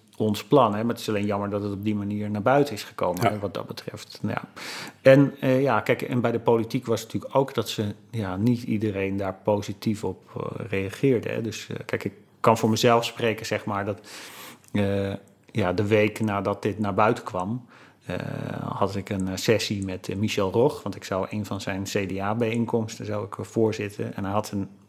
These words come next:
Speaker 1: eh, ook heel leuk, eh, ja, hij, hij doet dus,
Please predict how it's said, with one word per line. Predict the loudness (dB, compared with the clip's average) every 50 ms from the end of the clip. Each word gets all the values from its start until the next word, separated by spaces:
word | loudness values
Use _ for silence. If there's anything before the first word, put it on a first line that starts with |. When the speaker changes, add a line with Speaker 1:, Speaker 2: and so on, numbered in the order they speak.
| _ _
Speaker 1:
eh, | -4 -2 -2 0
ook | -2 -2 -2 -2 -2
heel | 0 0 2
leuk, | 2 0 0 -2 -6 -8
eh, | -8 -8 -8 -8 -12 -14 -14 -12 -12 -12 -12 -12 -14 -16 -12 -4
ja, | 0 2 2 4 4 2 2
hij, | 2 0
hij | -2 -4 -2 -2
doet | -2 -4 -2
dus, | -2 -4 -4 -4 -6 -10